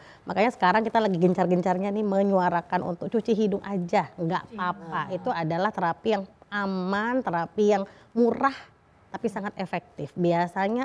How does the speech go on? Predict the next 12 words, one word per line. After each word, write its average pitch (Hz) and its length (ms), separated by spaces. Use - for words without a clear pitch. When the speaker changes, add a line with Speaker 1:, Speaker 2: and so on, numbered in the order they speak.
Speaker 1:
akan 220 560
memperkecil 262 680
atau 247 220
memperpendek 220 800
masa 196 480
flu. 165 240
Misalnya 233 240
kita 277 100
kalau 220 220
flu 262 160
berapa? 151 320
Se-, 170 320